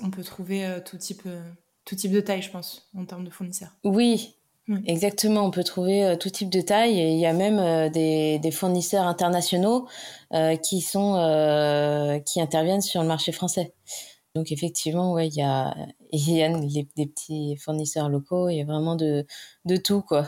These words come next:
Speaker 2: <laughs> C'est comme les producteurs, il y a, il y a un peu de tout type de, de, de fournisseurs.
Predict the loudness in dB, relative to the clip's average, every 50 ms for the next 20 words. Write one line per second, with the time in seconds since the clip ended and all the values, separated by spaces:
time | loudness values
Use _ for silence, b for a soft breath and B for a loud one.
0 | -2 -4 -4 -4 -4 -2 -4 -2 0 2 4 4 2 2 2 0 0 0 0 0
1 | 2 2 2 4 4 2 2 2 2 2 2 2 2 0 0 -2 -4 -6 -8 -10
2 | -12 -12 -12 -14 -12 -12 -14 -18 -16 _ -14 -14 -14 -12 -6 -4 -4 -2 -4 -4
3 | -8 -14 B B B B B B B B B B B B _ -4 0 0 2 2
4 | 0 0 -2 -2 -2 -2 -2 0 0 0 0 0 0 2 2 2 2 0 -4 -12